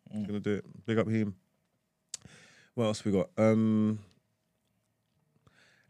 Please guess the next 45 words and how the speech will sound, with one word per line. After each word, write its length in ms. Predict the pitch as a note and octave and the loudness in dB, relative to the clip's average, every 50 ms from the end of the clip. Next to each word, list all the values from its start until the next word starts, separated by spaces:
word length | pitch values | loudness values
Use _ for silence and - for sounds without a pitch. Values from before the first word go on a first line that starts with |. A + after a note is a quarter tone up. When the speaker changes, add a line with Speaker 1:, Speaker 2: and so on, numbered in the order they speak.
| _ _ - | _ _ 2
Speaker 1:
ah, 420 | C#3+ F3 G#3+ A3+ F3+ A2 E2 D2 - | 6 8 8 8 8 6 4 0 0
United 360 | G2 G#2 A2 A#2+ B2 A#2+ A#2 | 0 4 6 6 6 6 6
got 120 | A2 B2+ A2 | 4 2 2
Sabitzer. 420 | - A#2+ G#2+ - - - B2 G#2 | 2 2 2 2 2 2 2 2
Did 100 | F#2+ A2+ | 2 2
you 280 | B2 B2 A2+ B2 - F#2 | 2 4 4 2 2 0
get 240 | F2+ - C3 G2+ - | 2 2 0 0 2
to 60 | - | -2
talk 140 | - C#3+ B2+ | -2 0 2
about 140 | C3 B2 | 2 2
that 100 | B2 A2+ | 2 2
yesterday? 440 | G#2+ D3+ D#3+ - C3+ A2 F2 D#2 - - - | 2 0 0 2 2 2 2 2 -4 -8 -6
Speaker 2:
Yeah, 280 | G2 G#2 F#2+ F2+ F2 | -4 -2 -2 -2 -4
yeah, 220 | F2 F2 F2 F2 F2 | -6 -8 -8 -10 -10
we 60 | F2+ | -12
spoke 200 | F#2+ - G#2 G2 A#2 | -12 -12 -14 -14 -12
about 140 | - - - | -12 -12 -12
it. 120 | - - - - _ | -14 -16 -20 -8 _
Speaker 1:
Okay 420 | A#2 B2+ D3 D3 - - F#2 E2+ D#2+ | 0 2 2 0 0 -2 -2 -2 -2
then. 140 | D#2 D#2+ | -2 -4
Speaker 2:
On 120 | D#2+ F#2 F#2+ | -4 -4 -2
loan, 200 | G#2+ A2 G#2+ G2+ | -2 -2 -2 -2
innit? 220 | G#2 G#2 G2+ F#2 - _ _ _ - | -4 -4 -6 -8 -10 _ _ _ -8
Speaker 1:
Okay 360 | F2+ G2 F#2 - - D#2+ D#2+ D#2 | -8 -6 -6 -4 -4 -2 0 0
then. 180 | - D#3 D3+ | 0 -2 0
I 20 | D3+ | 0
Speaker 2:
But 120 | C3+ F2 | 0 0
Speaker 1:
missed 220 | F2+ - - - | 0 -4 -6 -8
it. 60 | B2+ - | -2 0
Speaker 2:
they 60 | D#3 | 2
don't 120 | E3 E3 | 2 2
have 120 | E3 D3+ C#3 | 2 2 2
an 60 | B2 | 0
option 200 | D3 - - A#2+ | -2 -2 -4 -4
to 60 | A2+ | 0
buy. 200 | A#2 C3 B2 F2+ - - - _ _ _ _ _ _ - - _ - - - D#2+ D2 - - | 2 2 2 2 -2 -10 -20 _ _ _ _ _ _ -20 -20 _ -20 -20 -20 -20 -18 -14 -8
Speaker 1:
I 100 | E2 F2 | -8 -6
don't 200 | - F2 D#2 D2+ | -4 -4 -6 -4
like 160 | D#2+ D#2 - - | -4 -6 -6 -8
that. 200 | C#2+ C2 - - _ - - | -12 -14 -14 -18 _ -12 -6
Speaker 2:
Mm. 360 | G2+ G2+ G2+ F2+ E2+ E2 D2 - - | -4 -2 -2 -2 -4 -6 -10 -12 -10
Speaker 1:
I 60 | F2 | -6
don't 160 | E2+ D#2+ D2 D2 | -6 -6 -4 -4
like 160 | D#2 D2 - | -6 -8 -8
that. 160 | C#2+ C2 - | -12 -16 -16